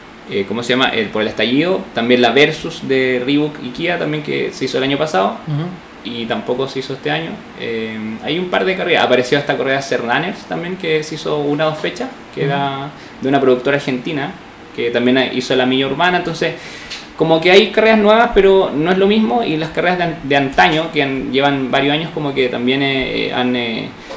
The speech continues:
Speaker 1: eh, ido desapareciendo. Por distintos motivos, pero creo que hay un fenómeno que, que, que se está dando y es como un pálpito,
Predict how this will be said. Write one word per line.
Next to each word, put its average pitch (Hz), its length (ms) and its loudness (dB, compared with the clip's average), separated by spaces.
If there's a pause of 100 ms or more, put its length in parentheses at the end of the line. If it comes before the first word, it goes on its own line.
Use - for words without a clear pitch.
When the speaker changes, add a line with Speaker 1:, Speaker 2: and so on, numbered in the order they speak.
(220)
Speaker 1:
eh, 117 200 4
ido 139 200 6
desapareciendo. 117 720 0 (240)
Por 135 100 4
distintos 170 300 0
motivos, 139 360 2
pero 123 160 2
creo 156 160 6
que 180 100 2
hay 196 60 4
un 196 60 2
fenómeno 185 400 -2
que, 156 260 -2
que, 135 380 -2
que 135 80 -2
se 139 140 -6
está 147 220 4
dando 160 180 2
y 151 60 0
es 147 80 -4
como 151 160 2
un 135 40 -2
pálpito, 113 480 2